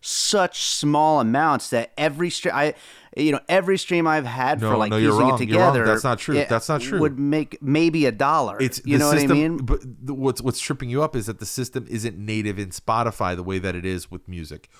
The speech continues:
Speaker 2: where you get a check. I don't know. Do you, when your check comes for thirty cents at the end of the year, does, is it a check from Spotify? I don't know.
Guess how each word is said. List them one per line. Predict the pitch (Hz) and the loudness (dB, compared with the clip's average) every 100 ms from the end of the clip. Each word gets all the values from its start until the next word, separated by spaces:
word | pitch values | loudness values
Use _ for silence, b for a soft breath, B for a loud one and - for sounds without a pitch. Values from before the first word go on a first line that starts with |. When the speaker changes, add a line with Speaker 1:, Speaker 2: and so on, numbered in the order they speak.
| b | b
Speaker 2:
where | - 110 | -2 -2
you | 98 104 | 0 -6
get | 98 120 107 | -4 -2 -2
a | |
check. | 92 - - 110 92 - | -4 -6 -2 -2 -4 -4
I | |
don't | 101 98 | -4 -4
know. | 85 | -6
Do | 95 | -8
you, | |
when | - 104 | -8 -6
your | 107 | -6
check | 101 113 104 | -6 -8 -8
comes | 98 95 - | -10 -12 -16
for | - 85 | -16 -18
thirty | - _ 101 95 | -18 _ -6 -4
cents | 90 92 87 80 | -6 -8 -10 -12
at | 85 | -14
the | 90 | -12
end | 85 | -12
of | 82 | -12
the | 82 | -10
year, | 85 85 b b - | -8 -10 b b -2
does, | 123 101 | -2 0
is | 120 110 | -2 -2
it | 95 | -4
a | |
check | - - 101 - | -8 -8 -8 -8
from | - 98 92 | -10 -6 -6
Spotify? | 87 - - 78 90 104 104 104 - | -10 -10 -6 -4 -4 -6 -6 -6 -6
I | |
don't | 92 | -6
know. | 80 | -6